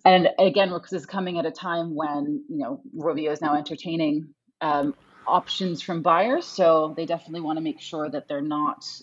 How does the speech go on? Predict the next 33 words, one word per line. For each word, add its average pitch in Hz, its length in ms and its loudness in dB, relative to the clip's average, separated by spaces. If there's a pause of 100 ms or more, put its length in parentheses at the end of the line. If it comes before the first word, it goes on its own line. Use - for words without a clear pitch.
(180)
cannibalizing 143 640 0
their 139 160 2
own 127 120 -4
business 131 420 -6
at - 40 -12
all. - 240 2 (460)
Um, 156 380 8
this 208 120 4
was 208 160 2
su-, 247 160 4
a 190 80 2
super 262 380 4
interesting 196 480 2
article, 160 480 6
and 160 320 0 (140)
it 185 160 -4
was, 175 420 -4 (380)
it 196 40 -2
was 196 140 0
nice 214 340 -6
to, - 100 -18
it, - 160 -2 (180)
for 214 100 -4
me, 226 240 0
it 226 80 2
was 180 140 -4
a 185 60 -4
good 196 180 -2
refresher 185 640 -4
of 160 200 2
how, 185 520 2 (580)
you 185 80 -8
know, 185 100 -6